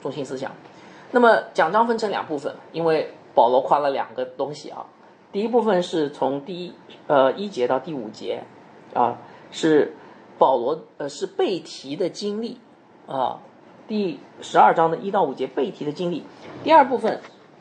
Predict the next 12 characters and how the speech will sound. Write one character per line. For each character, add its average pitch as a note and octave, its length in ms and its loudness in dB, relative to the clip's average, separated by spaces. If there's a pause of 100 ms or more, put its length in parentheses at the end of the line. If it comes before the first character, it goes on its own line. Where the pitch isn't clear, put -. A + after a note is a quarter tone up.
(120)
是 - 420 2
第 A3+ 140 -6
六 A#3+ 280 2
节 B2+ 160 -2
到 D#3 120 -2
第 F3 80 -10
十 - 320 -12
节， B2 240 -14 (260)
软 C3+ 240 2 (120)
弱 C3+ 320 8
之 A2+ 160 -6
道， A#2 160 -10